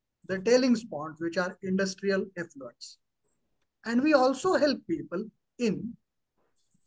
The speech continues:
removing selfishness, removing greed, and removing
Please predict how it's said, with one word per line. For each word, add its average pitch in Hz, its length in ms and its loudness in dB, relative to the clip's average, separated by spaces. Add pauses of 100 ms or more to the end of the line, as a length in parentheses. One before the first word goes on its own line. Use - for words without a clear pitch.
(540)
removing 262 580 4
selfishness, 202 800 0 (1000)
removing 233 640 2
greed, 185 360 0 (380)
and 185 300 -2
removing 175 440 -6